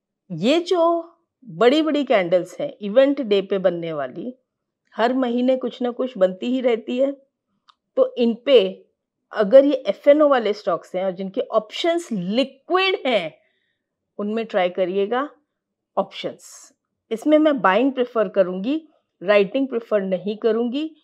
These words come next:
उसका रीज़न ये है कि बाइंग में मूवमेंट ज़्यादा मिलेगी because कैंडल की साइज बड़ी है।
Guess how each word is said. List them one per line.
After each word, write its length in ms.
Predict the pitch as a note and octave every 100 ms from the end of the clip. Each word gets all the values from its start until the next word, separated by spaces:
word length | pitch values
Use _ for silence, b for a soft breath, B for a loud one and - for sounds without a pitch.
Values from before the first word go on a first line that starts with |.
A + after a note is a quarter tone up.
| b _
उसका 300 | G3 - A3+
रीज़न 500 | G#3 G3 F#3 G#3+ A#3
ये 280 | A3+ G#3+ G#3
है 400 | G#3 A3+ D#4 - _ _ _ _
कि 80 | A3+
बाइंग 580 | D#3+ F3 F3+ B3 C#4
में 280 | B3+ F#3+ E3+ _ _ _ _ _ _ _ _ _ _ _ _ _
मूवमेंट 760 | F#3+ G3+ G3 G#3+ B3+ F#3+ - - _ _ _ _ -
ज़्यादा 400 | E3 F3 E3 G3+
मिलेगी 540 | G3+ G3+ G3 A#3 D4 b b b _
because 360 | F3 E3+ G3 F#3+
कैंडल 400 | F#3 F3 F3+ F3
की 140 | F3
साइज 360 | F3+ E3 E3 E3+
बड़ी 300 | D3+ D3+ D3+
है। 200 | -